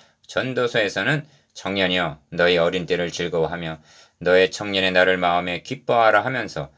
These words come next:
그러나 하나님이 이 모든 일로 인하여 너를 심판하실 줄 알라 하고 경고합니다. 전도서 십일 장 구 절.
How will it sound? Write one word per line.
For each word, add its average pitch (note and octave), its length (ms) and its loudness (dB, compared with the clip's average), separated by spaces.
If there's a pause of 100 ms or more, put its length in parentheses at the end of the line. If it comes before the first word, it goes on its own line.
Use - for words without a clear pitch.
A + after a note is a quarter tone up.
(280)
그러나 E2+ 360 0
하나님이 F2 460 0
이 F#2 60 -2
모든 F2+ 380 0
일로 F2 200 -2
인하여 F2 320 -2
너를 E2+ 280 -2
심판하실 B2 640 -2
줄 A2 180 2
알라 G2+ 360 8
하고 C3+ 360 0
경고합니다. D#2+ 720 -2 (320)
전도서 E2 600 -4
십일 G#2+ 340 -8
장 A2 200 -4
구 - 140 -20
절. G#2+ 340 -2